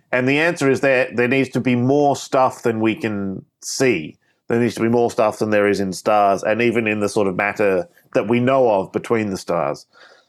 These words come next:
And so this extra form of matter is called dark matter, 'cause we can't see it. But there's a couple of lines of evidence that's pointing to those, those sorts of facts.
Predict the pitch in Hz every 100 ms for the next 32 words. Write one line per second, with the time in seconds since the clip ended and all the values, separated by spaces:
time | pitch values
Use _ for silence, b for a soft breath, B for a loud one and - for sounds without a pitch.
0 | - 107 120 113 117 - 127 127 - 120
1 | - 123 113 101 110 101 98 98 90 -
2 | 87 - 95 87 76 _ - 101 92 92
3 | 87 87 82 90 - - B B _ 98
4 | 87 95 87 87 - 101 85 - _ _
5 | _ _ 117 117 104 - 117 - 104 101
6 | 98 92 98 95 113 107 95 92 98 -
7 | 104 98 90 87 92 90 85 67 - -
8 | 85 85 - 76 85 95 85 -